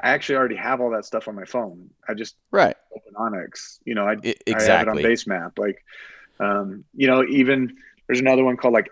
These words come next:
Speaker 1: Outly that has landowner boundaries and it's a free one. And it's like,
Speaker 2: Oh.
Speaker 1: just get that one. You know, it's like, just,
Speaker 2: <laughs>
Speaker 1: you know, like, y-, there's a million of those that, like,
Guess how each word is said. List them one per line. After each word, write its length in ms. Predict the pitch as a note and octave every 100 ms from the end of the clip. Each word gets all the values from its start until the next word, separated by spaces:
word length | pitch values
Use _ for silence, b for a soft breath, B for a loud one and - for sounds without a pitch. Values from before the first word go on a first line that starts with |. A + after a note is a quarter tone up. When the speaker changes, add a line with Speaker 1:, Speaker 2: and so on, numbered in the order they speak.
| -
Speaker 1:
Outly 560 | A#2 C3 A2+ G#2 G#2 b b b _
that 260 | A2+ A2 G2+
has 260 | A#2+ A#2+ G#2+
landowner 340 | A#2 A2+ A2+
boundaries 480 | A2 A#2 A2+ A2 G#2+
and 100 | A#2
it's 140 | A2+ -
a 60 |
free 260 | - B2+ B2+
one. 280 | A2 G2 G#2
And 140 | G#2+
it's 100 | -
like, 160 | A2 G2+ _ -
Speaker 2:
Oh. 200 | A#2 A#2
Speaker 1:
just 160 | F#2+ -
get 160 | B2
that 180 | D#3+ D3
one. 260 | G#2 F#2+ F#2+
You 120 | A#2+
know, 180 | C3 C#3
it's 140 | -
like, 200 | - A#2
just, 260 | C3+ D3 - _
Speaker 2:
<laughs> 80 |
Speaker 1:
you 120 | D#3 F3
know, 80 |
like, 200 | D3+ C#3+
y-, 100 | D3 C#3+
there's 220 | E3 D#3
a 40 |
million 380 | D3+ D#3+ F#3+ E3
of 120 | C3+ A#2+
those 320 | C3+ F#3 F3
that, 220 | C#3 B2
like, 320 | B2+ A#2+ -